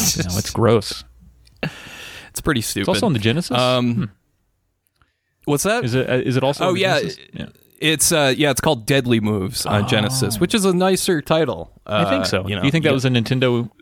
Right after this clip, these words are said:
Speaker 1: thing? They were like, "Oh, we can't have
Speaker 2: Oh, for
Speaker 1: Deadly.
Speaker 2: sure.
Speaker 1: We gotta have the power."
Speaker 2: Yep.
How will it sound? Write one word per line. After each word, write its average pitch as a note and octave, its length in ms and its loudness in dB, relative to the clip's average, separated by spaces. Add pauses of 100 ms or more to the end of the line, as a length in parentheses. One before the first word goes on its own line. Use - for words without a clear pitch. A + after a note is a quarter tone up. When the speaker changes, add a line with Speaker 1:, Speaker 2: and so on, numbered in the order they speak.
(260)
Speaker 1:
thing? B2 260 0
They A#2+ 100 2
were A#2 100 0
like, A2+ 200 0
"Oh, B2+ 160 2
we A#2+ 80 -2
can't B2 180 0
have D#3 120 0
Speaker 2:
Oh, C#3+ 60 0
for A#2+ 80 0
Speaker 1:
Deadly. C3+ 200 0
Speaker 2:
sure. G#2+ 260 0
Speaker 1:
We G2+ 60 -4
gotta G#2 160 0
have G2+ 160 0
the G#2 100 -2
power." G#2 600 -2 (680)
Speaker 2:
Yep. G#2+ 280 0